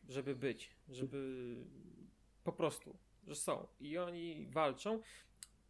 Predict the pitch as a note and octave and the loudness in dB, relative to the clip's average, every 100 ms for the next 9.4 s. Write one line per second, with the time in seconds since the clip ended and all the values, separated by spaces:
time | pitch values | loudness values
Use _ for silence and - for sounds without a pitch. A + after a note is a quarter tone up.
0 | - F#3+ A3 - - - - - - - | -8 -4 -2 -4 -12 -20 -20 -20 -20 -20
1 | - - A3+ A3+ G#3 G#3 G3 G3+ F3 E3 | -20 -2 0 4 4 4 2 2 2 0
2 | F3 D#3+ - F3 F3 E3 C#3 E3+ F3 F3+ | 0 0 4 4 2 0 4 4 4 2
3 | F3+ F3 F#3+ F3 G3+ G#3 - - - - | 2 2 2 0 -2 -6 -8 -14 -20 -20
4 | - - - - - - B2+ D3 C#3+ C#3+ | -20 -20 -20 -20 -20 -6 4 6 6 4
5 | - C#3 C3+ F3 F3 D#3+ D#3+ E3+ E3+ E3 | 0 -2 2 4 4 0 0 0 -2 -2
6 | - D#3 D#3+ G#3 A3 A3 - - - - | 0 0 0 0 -2 -2 -10 -20 -20 -20
7 | - - - - - - C#3+ D3+ D#3 D#3 | -20 -20 -20 -20 -20 -8 0 2 2 0
8 | D3+ D3 D3 C#3+ D3 D#3 C#3+ - - D#3 | 0 0 0 -2 -4 -4 -4 -6 -10 -10
9 | E3 E3+ D#3+ | -8 -8 -8